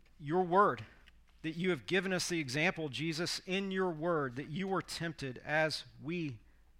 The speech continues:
are tempted and will be tempted in this life, in this life, in this walk of sanctification, being made more like you.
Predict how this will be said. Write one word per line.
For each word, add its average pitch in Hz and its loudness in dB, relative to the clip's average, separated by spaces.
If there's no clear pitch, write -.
are 160 4
tempted 135 -6
and 139 -8
will 175 4
be 139 -2
tempted 123 -8
in 156 -4
this 139 -4
life, 127 -2
in 147 -6
this 147 -4
life, 147 2
in 135 -6
this 127 -6
walk 147 2
of 127 -6
sanctification, 135 -6
being 147 -4
made 135 -4
more 135 -4
like 127 -2
you. 120 -10